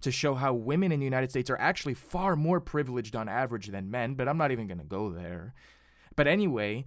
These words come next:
the left is lying to these young women, saying that you live in an oppressive country that is so sexist against you.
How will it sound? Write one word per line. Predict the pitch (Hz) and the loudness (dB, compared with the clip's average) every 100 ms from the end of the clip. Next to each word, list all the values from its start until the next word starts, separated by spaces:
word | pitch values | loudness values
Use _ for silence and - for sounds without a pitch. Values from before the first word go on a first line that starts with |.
| - - | -12 -4
the | 139 | 0
left | 127 151 180 139 | 4 4 2 -4
is | 117 | -6
lying | 101 101 127 208 233 156 | -6 0 2 2 2 0
to | - 131 | -2 -6
these | 123 110 | -6 -4
young | 117 110 | -4 -4
women, | 95 175 170 95 117 | -4 -4 -4 -6 -8
saying | - 127 131 | -6 -4 -2
that | 117 - | -4 0
you | 156 143 107 | 2 0 -2
live | 101 139 135 | 2 2 4
in | 123 | 0
an | 110 | -2
oppressive | 87 - - 123 127 139 - 131 113 - | -6 -10 -12 -6 -4 -2 -4 -6 -8 -10
country | 127 120 - 113 | -6 -6 -6 -8
that | 98 92 | -8 -6
is | 92 | -4
so | - 170 | -2 -2
sexist | - - - 104 - 120 - | -2 -4 -4 -6 -8 -10 -10
against | 101 107 101 | -8 -8 -8
you. | - | -8